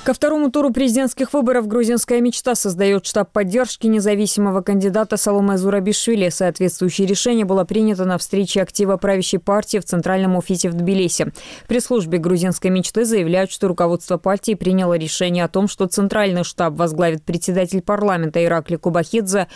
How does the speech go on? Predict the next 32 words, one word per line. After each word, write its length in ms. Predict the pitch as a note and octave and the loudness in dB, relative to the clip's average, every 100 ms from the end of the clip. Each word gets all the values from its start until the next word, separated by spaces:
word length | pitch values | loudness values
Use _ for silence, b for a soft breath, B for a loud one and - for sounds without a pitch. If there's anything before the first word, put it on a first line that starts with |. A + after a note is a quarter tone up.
| B | B
а 80 | - | -2
тбилисский 500 | G#3 G#3+ G3+ - - | 0 2 0 0 -2
штаб — 280 | D#3 F#3 G#3 | -2 -2 -2
генеральный 500 | F3+ F3 E3+ E3 E3 | 0 0 2 2 0
секретарь 540 | - E3 F3+ G3 F#3+ - | -2 -2 -2 0 -2 -2
правящей 420 | E3 D#3 - D#3+ | -2 0 -2 -2
партии, 520 | G#3 G#3+ - F#3+ E3 B B | 0 -2 0 -4 -4 B B
столичный 560 | - G3 F3+ D#3+ - | -4 0 0 -2 -2
мэр 240 | E3 F3 F#3+ | 0 0 -2
Каха 300 | F3+ E3 E3+ | -4 -2 -4
Каладзе. 600 | F#3 F3+ F3 D#3 D#3+ D3+ B B B | 0 0 0 0 -2 -6 B B B
Представители 540 | G3+ - A3+ G#3+ G#3+ | -6 -2 -2 0 0
«Грузинской 520 | G3 G3+ F#3 F3 - | 2 0 0 -2 0
мечты» 300 | F3 D#3+ - | 0 -2 0
участвовали 540 | A3+ - G3+ - G3 F#3+ | 0 0 -2 -2 -2 -2
в 60 | |
предвыборной 580 | - G3 F#3 E3+ F3 F3+ | -2 -2 0 0 0 -2
кампании 480 | E3+ F#3+ G3 G3+ E3+ | 0 -2 0 0 0
в 100 | - | -2
поддержку 500 | F3+ D#3+ E3 - E3+ | -2 0 -2 -2 -4
Саломе 380 | - E3+ E3 E3 | 0 0 2 0
Зурабишвили 600 | D#3+ E3 D#3+ D#3+ F3 E3+ | 0 0 -2 -2 -2 -2
и 120 | - | -2
в 120 | E3+ | -4
первом 320 | - G#3 A3 G#3+ | 0 0 2 0
туре, 320 | A3+ A3 G#3+ B B | 2 0 -2 B B
но 60 | G3+ | -4
тогда 320 | G#3 G3 A#3+ | -2 0 0
не 180 | G3 F#3 | 2 0
был 160 | F3+ | 0
создан 480 | G3 - F3 E3 F#3 | -2 0 0 0 -2
отдельный 640 | - F3+ D#3+ E3+ D#3+ E3+ | -2 -2 0 0 2 0